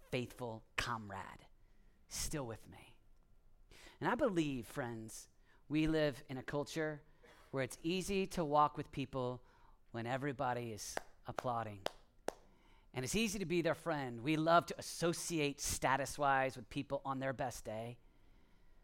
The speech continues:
But on their hardest day, we flee. But imagine what it looks like to people that don't even know Jesus if you will walk with them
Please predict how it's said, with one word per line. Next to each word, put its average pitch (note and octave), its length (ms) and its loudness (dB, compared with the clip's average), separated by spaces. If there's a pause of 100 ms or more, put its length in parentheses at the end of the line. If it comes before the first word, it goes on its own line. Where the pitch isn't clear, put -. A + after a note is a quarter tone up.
(320)
But C3+ 120 0
on D3 160 2
their D#3+ 100 2
hardest C#3 460 2
day, G2+ 420 -4 (320)
we A2 100 -8
flee. G2 380 -12 (1040)
But F#3+ 80 4
imagine A3+ 520 12
what G#3 120 6
it F#3 80 2
looks E3 260 2
like C#3+ 400 6 (220)
to D3+ 100 -2
people G#3 300 0
that F3 160 4
don't F3 280 4 (280)
even E3+ 300 4
know F3+ 200 8
Jesus B2 600 -4 (200)
if D3 220 0
you F3 180 2
will D3 400 4 (240)
walk D#3+ 320 6
with - 200 0
them F#3+ 320 2